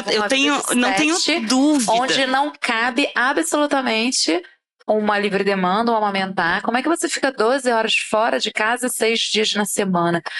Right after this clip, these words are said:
Speaker 1: Isso que, é, Marília falou, né? Eu tenho uma amiga que tá com filho de um ano, assistente de direção, super bem colocada no mercado, tá um ano sem trabalhar, porque ela falou, "Ou eu mudo de profissão,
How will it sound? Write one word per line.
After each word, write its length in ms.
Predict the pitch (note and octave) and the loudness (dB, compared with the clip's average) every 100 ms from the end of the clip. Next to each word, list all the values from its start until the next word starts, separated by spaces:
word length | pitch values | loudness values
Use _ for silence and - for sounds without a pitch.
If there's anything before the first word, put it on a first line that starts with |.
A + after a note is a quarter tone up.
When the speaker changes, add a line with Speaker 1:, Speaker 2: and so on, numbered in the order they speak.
| - - | -8 -2
Speaker 1:
Isso 220 | - - | -2 0
que, 320 | - F#4+ - - | -2 0 -4 -2
é, 220 | - F3 | -2 0
Marília 320 | F3 F3 F3 | -2 0 -2
falou, 280 | - F3 E3 | 0 0 0
né? 160 | E3+ | 0
Eu 80 | B3 | 0
tenho 160 | G4+ D4+ | 0 -2
uma 60 | |
amiga 280 | F#3+ F3+ D#3+ | 0 -2 -4
que 60 | D#3 | -6
tá 120 | E3+ | -6
com 120 | F3 | -4
filho 160 | - D#3+ | -8 -4
de 120 | F3+ | -2
um 80 | F#3 | 0
ano, 140 | F#3 | -2
assistente 240 | A3 F#3 F#3 | -2 -2 0
de 60 | |
direção, 400 | F#3 F#3 - F3 | 0 -2 -2 -2
super 280 | F#3+ A3 A3+ | -2 -2 0
bem 140 | G3+ F#3+ | -2 -2
colocada 400 | G3 G3 F3 F3+ | -2 -2 -2 -2
no 60 | |
mercado, 440 | F#3 F#3 F#3+ F#3 - | -2 -2 -2 -2 0
tá 140 | D4+ | 0
um 80 | D4 | 2
ano 100 | C#4+ | 0
sem 160 | F4 | -2
trabalhar, 500 | E4 F4 G#4 G#4 C4+ | 0 0 0 0 -2
porque 180 | C4+ - | -4 -4
ela 80 | G3+ | -2
falou, 180 | - - | 0 0
"Ou 140 | G#3+ | 2
eu 100 | C4+ | 2
mudo 180 | B3 A#3 | 0 -2
de 80 | A3+ | -2
profissão, 600 | - A3 - A3 A3 | -4 -6 -2 0 2